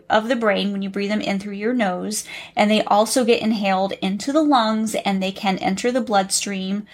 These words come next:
from what I just described. So they can affect respiratory issues. They can help with congestion. Um, they can help with those sort of issues as well.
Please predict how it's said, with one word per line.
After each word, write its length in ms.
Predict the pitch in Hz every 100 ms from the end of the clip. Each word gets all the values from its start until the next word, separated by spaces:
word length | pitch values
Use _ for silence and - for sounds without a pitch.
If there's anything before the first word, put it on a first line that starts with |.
| - -
from 460 | - - 214 196 208
what 280 | - 190 175
I 80 |
just 240 | 185 - -
described. 640 | - - 180 - - - _ _ _ _ _ _ _ -
So 280 | - 226
they 260 | - 208 220
can 160 | 240 214
affect 380 | 214 196 202
respiratory 720 | - 196 214 - - 285 285 -
issues. 440 | - 294 285 285
They 120 | 202
can 140 | 208 190
help 220 | 190 190
with 160 | 190
congestion. 1040 | - 185 180 214 277 - 277 269 269 269 285 - - -
Um, 340 | - 208 196 196
they 220 | 190 208
can 120 | 208
help 320 | 214 208 202
with 260 | 202 196 190
those 240 | 214 233
sort 200 | 233 214
of 100 | 214
issues 480 | 214 196 - 196 190
as 240 | - 190
well. 480 | 196 196 311 359 -